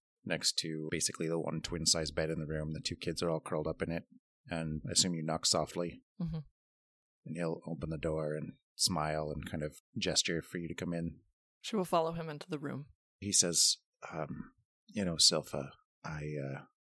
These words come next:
Speaker 1: I don't want to put you in an awkward situation, and I spoke with my mother a moment ago, and she assures me that as long as Lord Mentor gets his way through diplomatic channels, that he's going to stop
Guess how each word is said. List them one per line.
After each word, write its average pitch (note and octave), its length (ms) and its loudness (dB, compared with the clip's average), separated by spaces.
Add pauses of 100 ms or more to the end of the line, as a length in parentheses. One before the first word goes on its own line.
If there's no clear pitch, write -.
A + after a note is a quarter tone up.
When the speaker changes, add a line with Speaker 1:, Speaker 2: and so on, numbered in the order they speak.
Speaker 1:
I - 40 2
don't A2 80 8
want G#2+ 160 6
to - 60 -12
put G2+ 220 4
you E2 400 0 (100)
in F2+ 140 -2
an E2+ 100 2
awkward D#2+ 400 0
situation, C#2+ 840 0 (280)
and D2 200 -6
I D2+ 300 -2 (600)
spoke - 320 2
with A2 120 2
my A2+ 100 6
mother D2+ 320 2
a D2 60 -4
moment C#2+ 280 -4
ago, C2+ 380 -2
and C2+ 180 -4 (240)
she - 220 -4
assures F#2+ 400 4
me E2 200 0
that D#2+ 180 0 (560)
as - 80 -2
long E2 240 0
as E2 100 0
Lord E2+ 240 2
Mentor E2 500 2
gets - 320 2
his D#2+ 360 8 (320)
way D#2+ 300 2
through D#2 420 -2
diplomatic E2+ 640 0
channels, G2 580 4 (240)
that D#2 280 0 (240)
he's D2+ 280 -2
going D2+ 320 0
to - 100 0
stop D#2+ 380 4